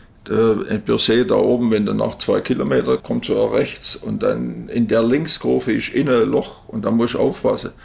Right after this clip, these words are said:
Da darfst du nicht cutten, weil da kommst du in das Loch rein. Scheiße, von was redet der denn? Immer wieder hat sich das bestätigt. Also da gibt's eine Story. Die sind einmal schon in der Weltmeisterschaft, wo er da richtig aktiv war,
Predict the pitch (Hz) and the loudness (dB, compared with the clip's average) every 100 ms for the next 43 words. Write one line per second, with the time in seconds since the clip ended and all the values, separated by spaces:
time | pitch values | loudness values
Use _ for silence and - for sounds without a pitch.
0 | - - - 110 110 120 131 - - - | -20 -20 -4 0 0 2 2 0 -10 -10
1 | - 113 117 92 - - - - - 107 | -2 0 2 -2 -4 -18 -20 -20 -8 -4
2 | 104 107 117 120 113 104 113 - 127 - | -2 -2 0 0 0 0 -2 0 -2 0
3 | - - - - - - - - - - | -4 -4 -8 -20 -18 -16 -16 -18 -20 -20
4 | - - - - 131 131 113 113 - - | -20 -20 -8 -6 -4 -4 -4 -6 -8 -18
5 | - - 127 127 123 120 147 165 165 147 | -6 -4 2 2 0 0 0 2 0 2
6 | 143 139 151 - - - - - - - | 2 2 -2 -4 -16 -20 -20 -20 -20 -20
7 | - - 123 113 110 107 113 101 - 98 | -10 -2 2 2 2 2 2 0 -4 -4
8 | 113 - 104 - 101 110 107 - - 117 | -4 -4 -6 0 2 2 0 -4 -8 -8
9 | - - - 95 - - - 107 101 98 | -8 -8 -6 -6 -6 -8 -6 -2 -2 -2
10 | 113 - 110 110 110 107 98 - - - | -4 2 4 4 4 4 2 0 -8 -12
11 | - 120 131 113 92 98 107 120 117 - | -6 -2 0 0 2 2 2 -2 -2 -2
12 | 113 - 104 104 101 123 - - 113 - | -4 -4 -4 -2 -2 -2 -4 -4 -4 -6
13 | - - 113 - 113 131 - | -4 -2 -2 -2 -2 -2 -6